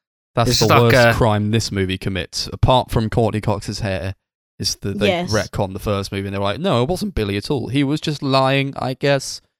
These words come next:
Speaker 1: But, but fuck
Speaker 2: Yeah,
Speaker 1: off.
Speaker 2: it's just, like, such a slap in the face to anyone who's, like, a fan of the first film.
Speaker 3: Yeah, 'cause
Speaker 1: Yeah.
Speaker 3: thi-, this film's dead as well. Like, I would just pretend that this one didn't exist and be like, "Yeah, it was Billy the whole time. Still Billy. Always Billy."
Speaker 1: Sure.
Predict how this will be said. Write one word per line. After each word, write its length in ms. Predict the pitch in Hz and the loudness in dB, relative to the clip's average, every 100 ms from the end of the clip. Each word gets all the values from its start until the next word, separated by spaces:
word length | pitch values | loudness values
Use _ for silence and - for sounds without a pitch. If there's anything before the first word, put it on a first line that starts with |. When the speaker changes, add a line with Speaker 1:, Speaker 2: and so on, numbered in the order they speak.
| _ _ | _ _
Speaker 1:
But, 140 | - - | -8 -6
but 160 | 196 - | -10 -12
fuck 260 | - - | -4 0
Speaker 2:
Yeah, 220 | - 151 | 2 2
Speaker 1:
off. 60 | 104 | 2
Speaker 2:
it's 340 | 123 - - - _ _ | -2 -4 -10 -20 _ _
just, 240 | - - | -6 2
like, 160 | 165 135 | 2 4
such 380 | - 147 131 131 | 2 2 2 0
a 40 | |
slap 460 | - - 127 117 - | 0 4 4 4 2
in 80 | |
the 80 | 113 | 0
face 400 | 104 110 113 110 | 4 4 4 2
to 140 | - 110 | 0 2
anyone 320 | 107 107 107 | 4 4 4
who's, 240 | 107 101 | 2 2
like, 160 | 104 - | 0 -2
a 40 | |
fan 360 | - 107 104 107 | 0 2 4 2
of 80 | 107 | 0
the 80 | |
first 400 | 104 110 104 107 | 0 2 2 2
film. 340 | - 110 117 127 _ _ | 0 0 0 -4 _ _
Speaker 3:
Yeah, 100 | 269 | 0
'cause 200 | 277 247 | 2 2
Speaker 1:
Yeah. 180 | 220 302 | 4 4
Speaker 3:
thi-, 60 | 226 | 4
this 180 | 453 | 0
film's 300 | - 392 269 - | 2 4 2 2
dead 200 | 262 277 185 | 4 4 2
as 120 | 170 | -2
well. 280 | 214 196 170 | 0 2 2
Like, 240 | 175 175 - | 0 -2 2
I 180 | 240 311 | 4 6
would 160 | 277 | 4
just 180 | - 220 | -2 -6
pretend 320 | 220 - 220 | -6 -2 0
that 80 | 170 | 0
this 140 | 190 - | -4 -4
one 140 | 180 | -4
didn't 220 | 175 175 | -2 -6
exist 480 | 156 180 180 - - | -6 -6 -6 -6 -8
and 200 | 170 156 | -12 -8
be 160 | 196 190 | -4 -2
like, 280 | 185 185 - - | -2 -4 -8 -4
"Yeah, 220 | 302 330 | 0 2
it 40 | |
was 80 | 226 | 0
Billy 300 | - 196 185 | 0 0 2
the 80 | 175 | 0
whole 180 | 180 180 | -2 -4
time. 320 | 175 160 165 - _ _ _ | -4 -6 -8 -14 _ _ _
Still 220 | - 302 | -2 0
Billy. 340 | 185 175 175 170 _ _ _ _ _ _ _ _ _ | 0 -2 -4 -6 _ _ _ _ _ _ _ _ _
Always 300 | - 226 180 | -4 0 0
Billy." 380 | - 147 101 175 _ | -4 -12 -12 -14 _
Speaker 1:
Sure. 380 | - - 104 | -8 -6 -6